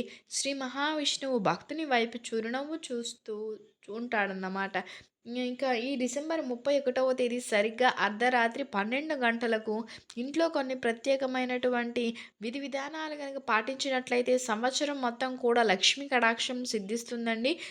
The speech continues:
ఈ రోజు రాత్రి పన్నెండు గంటలకు ఇల్లంతా చీపురుతో ఊడ్చేసి కొంచెం పసుపు, పిడికెడు కల్లు ఉప్పు తీసుకొని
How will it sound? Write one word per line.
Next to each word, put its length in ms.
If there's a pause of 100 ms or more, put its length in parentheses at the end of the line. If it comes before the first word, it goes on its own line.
(180)
ఈ 120
రోజు 260
రాత్రి 340
పన్నెండు 440
గంటలకు 460
ఇల్లంతా 520
చీపురుతో 720
ఊడ్చేసి 640 (400)
కొంచెం 500
పసుపు, 480
పిడికెడు 460
కల్లు 360
ఉప్పు 420
తీసుకొని 640